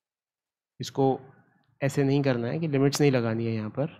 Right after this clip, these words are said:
क्योंकि ये indefinite integration है, तो constant लगा देंगे यहाँ पर plus सी। और उस constant की value कैसे calculate करेंगे? इस equation की वैल्यू में हमें पता है कि जब एक्स ज़ीरो है,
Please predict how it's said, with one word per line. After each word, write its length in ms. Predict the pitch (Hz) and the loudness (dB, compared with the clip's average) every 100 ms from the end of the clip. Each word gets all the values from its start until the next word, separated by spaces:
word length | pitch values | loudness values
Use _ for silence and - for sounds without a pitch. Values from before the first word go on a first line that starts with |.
| - _ - | -20 _ -8
क्योंकि 240 | 117 127 | -6 0
ये 180 | 135 156 170 | 2 2 2
indefinite 680 | 151 156 143 156 147 143 | 4 6 6 4 4 4
integration 600 | 135 123 123 120 113 120 117 | 2 0 0 0 -2 -4 -8
है, 100 | 113 - _ _ _ _ _ _ _ | -10 -18 _ _ _ _ _ _ _
तो 60 | 147 - | -4 4
constant 420 | 143 139 165 160 | 6 8 6 6
लगा 220 | 139 117 | 6 4
देंगे 240 | 117 120 123 | 4 2 0
यहाँ 180 | 113 110 | -2 -6
पर 160 | 113 113 - _ _ _ _ _ _ _ | -10 -14 -18 _ _ _ _ _ _ _
plus 180 | 120 120 | -4 -2
सी। 240 | 117 - 113 - - _ _ _ _ - | -2 -4 -6 -8 -20 _ _ _ _ -2
और 100 | 131 | 0
उस 180 | - 156 | 2 2
constant 440 | - 143 143 156 151 | 6 6 6 4 6
की 80 | |
value 240 | 151 143 156 | 6 6 4
कैसे 260 | 151 135 | 4 2
calculate 460 | 139 143 143 147 143 | 4 4 4 4 4
करेंगे? 380 | 147 139 147 156 - | 2 2 0 -2 -4
इस 120 | 143 | -4
equation 520 | 151 - 143 131 147 143 | -2 2 4 4 2 2
की 140 | 151 | 2
वैल्यू 760 | 139 143 139 127 127 135 151 - _ _ _ _ 135 | 2 -2 -2 0 2 2 0 -2 _ _ _ _ 2
में 100 | 135 | 4
हमें 180 | 135 139 | 6 6
पता 220 | 139 131 | 4 4
है 120 | 135 | 4
कि 80 | 143 | 4
जब 180 | 147 139 | 4 6
एक्स 200 | 135 139 | 6 6
ज़ीरो 240 | 139 143 | 4 6
है, 120 | 143 | 4